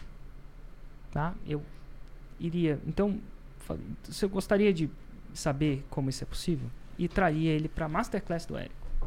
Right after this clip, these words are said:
Assistiria ou ao vivo lá no Rio de Janeiro, que vai ser agora, ou online.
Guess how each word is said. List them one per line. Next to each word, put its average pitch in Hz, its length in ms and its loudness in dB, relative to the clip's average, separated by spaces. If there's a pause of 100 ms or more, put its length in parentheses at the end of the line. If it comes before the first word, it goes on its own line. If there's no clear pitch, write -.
(160)
Assistiria 160 500 0
ou 220 120 8
ao 226 120 8
vivo 170 360 2
lá 165 180 0
no 156 80 0
Rio 139 160 2
de 123 80 -4
Janeiro, 143 400 0
que - 140 -8
vai 131 120 -2
ser 135 140 -4
agora, 135 360 0
ou 190 320 2
online. 131 260 0